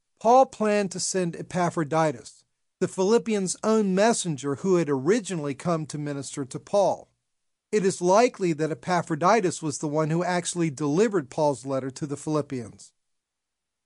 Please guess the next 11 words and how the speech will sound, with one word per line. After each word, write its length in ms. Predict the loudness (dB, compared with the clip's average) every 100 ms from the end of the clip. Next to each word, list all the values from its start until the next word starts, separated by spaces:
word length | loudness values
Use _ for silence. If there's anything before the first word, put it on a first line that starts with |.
| -4
As 160 | 0
we 140 | 2 2
learn 280 | 4 6 4
in 100 | 0
Philippians 600 | -2 0 0 -2 -2 -4
chapter 340 | -2 -2 -2
two, 400 | -10 -4 0 0
verses 340 | 0 -4 -6 -10
twenty-five 720 | -6 -4 -6 -2 0 2 -2
through 160 | -4
thirty, 580 | -6 -2 0 2 0 -6